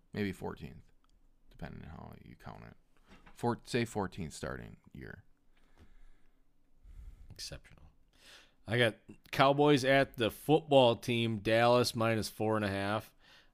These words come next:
Speaker 2: I, my under, I think the football team's gonna beat Dallas.
Speaker 1: Yeah, that is interesting.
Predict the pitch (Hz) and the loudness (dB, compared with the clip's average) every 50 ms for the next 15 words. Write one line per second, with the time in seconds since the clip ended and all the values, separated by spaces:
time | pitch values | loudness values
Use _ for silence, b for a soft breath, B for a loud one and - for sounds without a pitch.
0 | b - 90 98 98 101 95 104 113 113 101 101 107 107 104 98 92 95 104 113 | b -6 -4 -4 -4 -4 -4 -4 -2 -2 -2 -2 -4 -4 -6 -6 -4 -2 -2 -2
1 | - 160 131 - - 92 85 82 78 - - - 120 131 - 101 95 - - 98 | -2 -4 -6 -6 -6 -6 -6 -6 -6 -6 -4 -4 -2 0 2 0 0 0 -2 -4
2 | 92 90 85 95 92 90 80 82 98 101 - - 87 87 87 92 87 80 78 78 | -4 -4 -4 -6 -6 -6 -4 -4 -4 -4 -4 -6 -4 -2 -2 -2 -2 -2 -4 -6
3 | - - - _ _ _ _ - - _ _ _ _ _ _ _ _ _ _ _ | -8 -12 -16 _ _ _ _ -20 -20 _ _ _ _ _ _ _ _ _ _ _
4 | _ _ _ _ _ _ _ _ _ _ _ _ _ _ _ _ _ _ _ - | _ _ _ _ _ _ _ _ _ _ _ _ _ _ _ _ _ _ _ -20
5 | _ _ _ _ _ _ - - - - - - 113 123 127 127 123 123 120 107 | _ _ _ _ _ _ -20 -20 -16 -12 -10 -8 -6 -4 -4 -4 -2 -2 -4 -2
6 | 101 101 113 127 107 110 117 123 120 110 95 98 104 107 - - 98 - - - | -2 -2 -2 -2 -4 -6 -6 -6 -6 -6 -6 -6 -6 -6 -6 -8 -10 -10 -10 -12
7 | 78 73 73 71 82 | -12 -12 -12 -14 -16